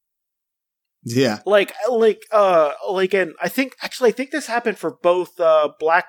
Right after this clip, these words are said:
Speaker 2: Vulcan and, uh, Black Goliath, where, like, they would wear, like, a bodysuit. Like, it would be a bodysuit, just like everything, but they just had a square cut out over their abs for some reason.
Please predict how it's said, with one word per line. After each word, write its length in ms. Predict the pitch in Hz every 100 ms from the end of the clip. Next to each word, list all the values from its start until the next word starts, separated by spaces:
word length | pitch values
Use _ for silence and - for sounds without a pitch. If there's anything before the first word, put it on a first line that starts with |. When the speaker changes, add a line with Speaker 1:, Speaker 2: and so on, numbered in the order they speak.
| 143
Speaker 2:
Vulcan 540 | 143 170 - 262 277 _ _ _ _
and, 340 | 127 156 196 208
uh, 100 | 214
Black 260 | 214 240
Goliath, 500 | 247 247 262 269 - _ _ _
where, 180 | - 226
like, 200 | 233 208
they 280 | 190 202 262
would 220 | 262 262
wear, 420 | 196 220 240 220
like, 420 | 196 180 196 - - _ _ _
a 200 | 254 247
bodysuit. 680 | - 202 196 151 139 - 127 _ _
Like, 180 | - 208
it 140 | 220 247
would 120 | 247
be 120 | 240
a 60 | 233
bodysuit, 680 | 185 190 196 180 202 196
just 240 | 185 165 -
like 180 | 151 165
everything, 360 | 165 190 202 196 -
but 80 | 220
they 100 | 208
just 180 | 254 262
had 100 | 220
a 40 |
square 480 | - - 180 190 185
cut 220 | - 156
out 160 | 147 147
over 220 | 147 135
their 180 | 117 127
abs 300 | 117 110 -
for 100 | -
some 180 | 135 113
reason. 300 | 120 120